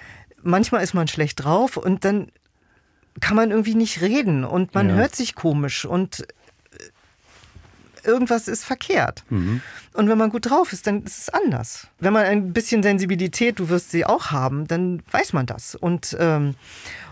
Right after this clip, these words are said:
Speaker 1: und dass man an der Stimme ansetzen kann, um Menschen von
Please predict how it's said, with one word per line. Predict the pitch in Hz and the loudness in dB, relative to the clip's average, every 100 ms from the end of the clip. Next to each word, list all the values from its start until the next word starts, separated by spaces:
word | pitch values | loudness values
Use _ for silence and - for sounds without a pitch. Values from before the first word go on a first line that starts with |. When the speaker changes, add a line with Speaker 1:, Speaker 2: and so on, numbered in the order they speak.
| - | -2
Speaker 1:
und | 190 | 0
dass | 202 - | 2 2
man | 208 196 | 0 0
an | 175 | 0
der | 170 | 0
Stimme | 160 - 330 415 | 0 0 0 2
ansetzen | - 233 208 147 - 147 | 2 2 2 0 -2 -6
kann, | - 139 | -4 -4
um | 170 | 0
Menschen | 170 233 381 - | 2 2 0 -2
von | 147 - 156 147 | -2 0 0 0